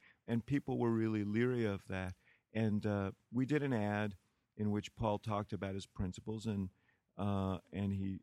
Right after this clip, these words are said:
and it was very much a liberal pro-government thing in the Reagan year.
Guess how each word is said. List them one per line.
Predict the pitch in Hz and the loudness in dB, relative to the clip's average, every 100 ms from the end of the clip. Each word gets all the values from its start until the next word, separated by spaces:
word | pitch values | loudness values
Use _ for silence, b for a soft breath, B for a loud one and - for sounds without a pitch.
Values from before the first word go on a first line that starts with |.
| - | -4
and | 95 95 | -2 0
it | 90 | -2
was | 101 | -4
very | 90 107 | 2 4
much | 101 98 - | 4 2 0
a | 90 92 | -4 -2
liberal | 101 95 98 92 | 0 4 4 2
pro-government | - 104 95 92 92 92 92 90 - | 0 0 0 -2 -2 0 -2 -4 -6
thing | 95 85 98 b b - | -6 -6 -8 b b 0
in | 101 | 2
the | 95 - - | 2 0 -2
Reagan | 101 104 98 92 | 2 4 6 4
year. | 85 87 | 2 -2